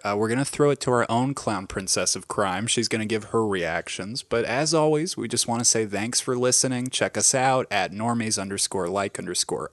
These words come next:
us. Let us know what else you wanna talk about. Uh, or if you're mad about the fact that we've done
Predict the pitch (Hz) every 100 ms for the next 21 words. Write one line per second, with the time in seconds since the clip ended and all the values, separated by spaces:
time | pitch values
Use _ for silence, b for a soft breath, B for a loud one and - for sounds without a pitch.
0 | - 165 165 - 123 104 - 107 107 110
1 | 113 95 92 104 139 143 139 143 139 b
2 | b b - 110 107 - 117 117 113 110
3 | 113 127 131 123 107 - 113 117 117 -
4 | 98 107 104 - 107 101 101